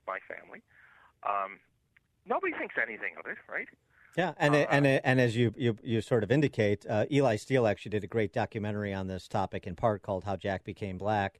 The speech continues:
Speaker 2: and he's a multiracial son of Shelby Steele. And, and um,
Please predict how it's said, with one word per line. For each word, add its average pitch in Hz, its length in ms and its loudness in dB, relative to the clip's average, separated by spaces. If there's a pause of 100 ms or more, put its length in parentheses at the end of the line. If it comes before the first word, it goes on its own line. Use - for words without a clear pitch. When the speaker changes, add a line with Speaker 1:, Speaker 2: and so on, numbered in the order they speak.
(320)
Speaker 2:
and 101 120 -6
he's 107 160 -4
a - 20 -8
multiracial 92 880 -6
son 95 240 -6
of 92 80 -8
Shelby 98 300 -8
Steele. 101 320 -4
And, 110 100 -2 (420)
and 113 300 2
um, 107 340 2